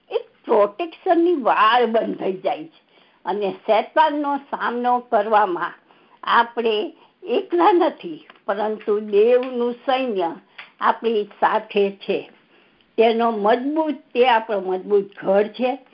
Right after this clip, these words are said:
અંધકારના પરિબળોનો નાશ કરે છે અને આપણું રક્ષણ થાય છે. તેથી જાણે કે આપણે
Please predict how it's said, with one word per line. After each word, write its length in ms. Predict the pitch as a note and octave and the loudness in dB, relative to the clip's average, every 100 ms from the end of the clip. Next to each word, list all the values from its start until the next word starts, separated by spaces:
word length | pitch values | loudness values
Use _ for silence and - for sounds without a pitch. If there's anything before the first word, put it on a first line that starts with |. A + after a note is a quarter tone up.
| _ _ _ - | _ _ _ 0
અંધકારના 720 | B3 C#4 E4 D#4+ D4+ C#4+ C4 - | 2 4 4 2 2 2 2 0
પરિબળોનો 1080 | A3+ B3+ C#4 B3+ A#3 A#3+ A#3 A#3+ A#3+ A#3 | -4 -2 -6 -6 -2 2 2 2 0 -2
નાશ 380 | G3+ G3 F#3 A3+ A#3 | -2 -2 -2 -2 -4
કરે 280 | - A3+ A#3+ | -2 2 2
છે 320 | A#3 B3 B3 - _ _ - | 2 0 0 -4 _ _ -8
અને 260 | G3 G#3+ G#3 - | -4 -2 -4 -2
આપણું 680 | F#3+ A#3 - A3 G#3 G3 G3 _ _ - - | 0 0 -2 -4 -2 -6 -8 _ _ -18 -8
રક્ષણ 560 | F3+ F#3+ - F3 F3 | -2 -2 -2 -4 -4
થાય 340 | E3 - D3+ E3+ | -2 0 0 0
છે. 340 | - D3 D#3 _ - - _ - | -6 -10 -12 _ -20 -20 _ -2
તેથી 360 | D4 D#4+ F#4 | 0 2 0
જાણે 300 | C4+ B3+ C4 | 4 2 0
કે 160 | B3+ C4 | -4 0
આપણે 600 | G#3+ B3 - B3 A3+ G#3 | 2 0 -2 -2 -2 -4